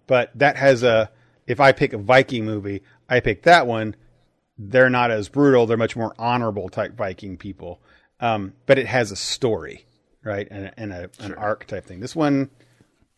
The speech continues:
Speaker 1: was not. I'm glad I watched it because it's another Viking movie in my arsenal of things that I could pull out. But I don't know if I'd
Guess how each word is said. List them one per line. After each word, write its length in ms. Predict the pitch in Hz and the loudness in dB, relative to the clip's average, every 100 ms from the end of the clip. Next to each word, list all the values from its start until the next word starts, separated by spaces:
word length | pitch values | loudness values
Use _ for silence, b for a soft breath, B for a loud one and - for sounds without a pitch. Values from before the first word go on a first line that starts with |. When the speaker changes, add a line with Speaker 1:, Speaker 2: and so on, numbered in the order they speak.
| _ | _
Speaker 1:
was 160 | 113 104 | -14 -8
not. 320 | 123 147 - _ - | -4 -4 -6 _ -8
I'm 140 | 165 | -4
glad 220 | 180 220 | -2 -2
I 60 | 214 | -2
watched 360 | 208 208 - 208 | -2 -4 -4 -4
it 220 | 196 - - | -4 -6 -14
because 260 | 151 170 | -8 -6
it's 160 | 165 147 | -6 -4
another 240 | 165 165 | 0 0
Viking 420 | 151 156 160 165 160 | 4 4 4 0 -2
movie 300 | 160 156 151 | 0 0 0
in 120 | 139 | 0
my 260 | 131 127 123 b b b - | 0 -2 -6 b b b -2
arsenal 380 | 139 - 143 | 0 0 -2
of 80 | 131 | -2
things 220 | 127 139 | -2 -2
that 100 | 127 | -2
I 80 | 127 | -2
could 140 | 120 - | -2 -6
pull 180 | 123 | -2
out. 300 | 127 127 131 b b b _ | 2 2 0 b b b _
But 400 | - 123 120 113 _ - | -2 2 2 -2 _ -20
I 160 | 165 | -12
don't 240 | 180 170 143 | -10 -6 -4
know 160 | 147 | -4
if 100 | 143 | -2
I'd 240 | 143 131 | 0 0